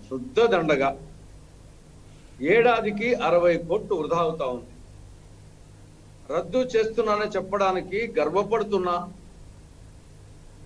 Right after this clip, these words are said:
త్వరలో మా పార్టీకి మండలిలో మెజారిటీ వస్తుందని అందరికీ తెలుసు, అయినప్పటికీ ప్రజావసరాలే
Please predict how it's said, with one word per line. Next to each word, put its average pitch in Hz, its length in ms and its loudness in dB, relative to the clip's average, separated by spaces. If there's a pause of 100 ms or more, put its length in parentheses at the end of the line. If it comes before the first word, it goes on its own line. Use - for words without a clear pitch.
(840)
త్వరలో 247 460 2
మా 214 140 2
పార్టీకి 214 720 -4
మండలిలో 208 560 0
మెజారిటీ 190 600 -2
వస్తుందని 175 540 -4
అందరికీ 160 460 -2
తెలుసు, 135 480 -6 (1000)
అయినప్పటికీ 247 1000 4 (1120)
ప్రజావసరాలే 208 1120 4